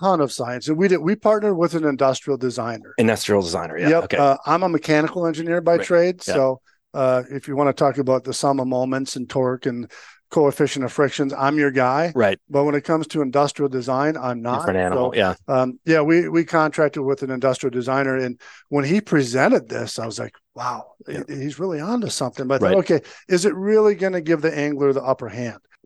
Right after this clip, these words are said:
Speaker 1: Well, the answer to that was yes.
Speaker 2: It is,
Speaker 1: Um,
Speaker 2: yeah.
Speaker 1: when you pick one of these up, I, I, you know, it's like,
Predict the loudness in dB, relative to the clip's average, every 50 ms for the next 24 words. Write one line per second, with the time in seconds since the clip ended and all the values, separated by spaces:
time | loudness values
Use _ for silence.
0 | _ 0 2 2 4 4 4 4 4 2 0 -4 -2 0 2 4 4 2 2 -2
1 | -6 -4 -2 -4 -4 -4 -8 -14 -14 -6 -4 0 0 2 2 2 0 0 -4 0
2 | 2 2 2 2 2 0 0 0 0 2 2 0 0 2 0 0 0 0 -4 -2
3 | -2 0 -2 -2 0 2 4 2 2 2 -2 -6 -6 -4 -2 -2 -2 -2 -4 -6
4 | -6 -8 -8 -2 0 0 0 0 -2